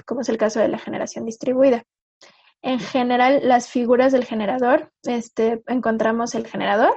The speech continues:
el generador de intermediación, el generador de abasto aislado, el generador exento y el de generación distribuida. Por ejemplo, una de las diferencias que encontramos entre un generador y un generador de abasto aislado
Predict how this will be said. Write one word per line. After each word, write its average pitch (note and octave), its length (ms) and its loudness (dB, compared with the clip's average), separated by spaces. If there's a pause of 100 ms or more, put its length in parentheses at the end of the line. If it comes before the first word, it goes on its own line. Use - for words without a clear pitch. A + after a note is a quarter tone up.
(400)
el A3+ 200 -4
generador A3+ 520 0
de A#3+ 120 -2
intermediación, A3+ 800 -4 (680)
el A#3+ 100 -2
generador A#3+ 440 0
de B3 80 2
abasto A#3 340 2
aislado, A#3+ 560 0 (320)
el A#3 220 0
generador A3+ 440 0
exento C4+ 680 2
y C4 300 2
el A#3+ 160 0
de A3+ 80 -2
generación A3 500 -4
distribuida. A3+ 680 -2 (1300)
Por C4+ 100 0
ejemplo, A#3 520 2
una C4+ 220 4
de C4+ 60 6
las A3+ 160 2
diferencias A#3+ 580 -2
que B3 80 -8
encontramos B3 680 -2
entre A3 280 -2
un A#3 120 -2
generador B3 720 0
y A#3 140 -4
un A#3+ 180 -4
generador A#3+ 480 -2
de B3 80 0
abasto A#3 320 -2
aislado A#3+ 520 0